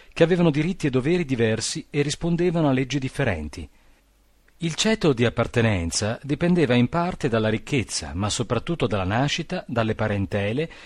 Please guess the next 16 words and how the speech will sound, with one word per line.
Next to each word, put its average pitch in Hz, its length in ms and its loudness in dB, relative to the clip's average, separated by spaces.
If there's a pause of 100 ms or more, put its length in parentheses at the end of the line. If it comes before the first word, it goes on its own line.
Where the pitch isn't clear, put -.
(140)
dalla 151 260 4
stima 180 380 0
goduta 131 340 -2
in 117 100 2
società, 104 640 -4
dallo 147 260 0
stile 165 240 -4
di 143 120 -2
vita, 92 360 -6 (320)
cioè 127 180 2
dal 120 180 4
modo 156 240 4
di 120 100 0
vestirsi, 131 680 -2
di 120 160 -6
comportarsi, 107 880 -2